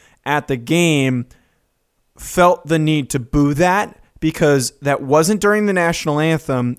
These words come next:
and it was its own separate thing. You're basically saying to the people, th-, to the, to these players,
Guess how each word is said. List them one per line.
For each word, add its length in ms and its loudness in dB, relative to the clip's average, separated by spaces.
and 100 0
it 40 2
was 180 0
its 240 -4
own 240 2
separate 420 -2
thing. 300 -2
You're 140 -2
basically 680 0
saying 600 0
to 100 -4
the 100 -2
people, 580 0
th-, 240 -8
to 120 -6
the, 240 -2
to 160 -4
these 220 -2
players, 500 4